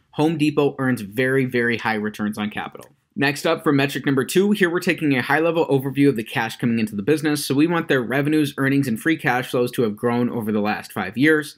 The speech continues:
This metric is all or nothing in nature. Either all three of these are gonna be up for a check, or if even one of them is down, this entire metric will be an X. So over this time, Home Depot's revenues, including up until today, are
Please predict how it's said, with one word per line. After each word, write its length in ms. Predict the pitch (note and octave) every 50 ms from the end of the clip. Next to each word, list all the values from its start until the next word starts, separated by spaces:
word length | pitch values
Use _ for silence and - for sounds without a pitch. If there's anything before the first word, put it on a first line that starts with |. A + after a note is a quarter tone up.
| _ _ -
This 180 | F#3 F#3 -
metric 240 | F#3+ F#3 F3 - -
is 140 | D3+ C#3 -
all 280 | - C#3+ C#3+ D3 D#3
or 60 | D3+ D3
nothing 320 | C#3+ C3+ C3+ - C#3 C3+
in 80 | C3 C3
nature. 320 | C3+ C3+ C3 - C#3 C3+
Either 320 | - - C#3 B2+ B2 A2+ -
all 220 | B2 C3 C#3+ C#3+
three 240 | C#3 D3 D3+ D3 D3+
of 100 | C#3+ C3+
these 220 | C#3+ C#3 C#3 C#3
are 60 | C3+ A#2+
gonna 140 | B2+ A#2+
be 160 | A#2 A#2 G#2+ -
up 180 | A#2 G#2+ - -
for 100 | - A2
a 80 | G2+ -
check, 360 | - - D#3+ D3 D3+ D3 - _ -
or 80 | C3+
if 140 | C3 B2+ -
even 220 | C3 C3 C3 A#2+ A2+
one 180 | A#2 B2+ C#3
of 100 | C#3+ C#3
them 140 | C#3+ C3+ C3+
is 100 | B2+ A2+
down, 260 | G#2+ A2+ A#2 A#2+ A#2+
this 140 | A#2 A2 -
entire 300 | A2 G#2+ - A#2+ A2 A2
metric 320 | A2 A2 G#2+ - - -
will 80 | - G#2
be 120 | - A#2
an 140 | A2 G#2+ -
X. 360 | C3+ D#3 D#3 - - - - - _ _ _ _
So 200 | - - E3 -
over 260 | E3 F3+ F#3+ G3 G#3+
this 220 | F#3+ G3 F#3 -
time, 320 | - - D3+ D3 D3+ D#3+ D3+
Home 240 | - D#3+ E3 F3 D3
Depot's 360 | D#3+ D3 C#3 F3 E3 C#3+ -
revenues, 640 | A2 B2 B2+ B2+ C#3+ D3+ D3+ D#3 D#3+ D3+ - - - _
including 540 | C#3+ C3+ C3 B2+ - D#3+ D#3 D#3 D#3 D3 C#3
up 160 | - C#3+ C#3 -
until 280 | C#3+ C#3 - C#3+ C3
today, 480 | C#3 - A#2+ G#2 B2 C3 C#3+ D3+ D#3 -
are 160 | C3+ C3+ -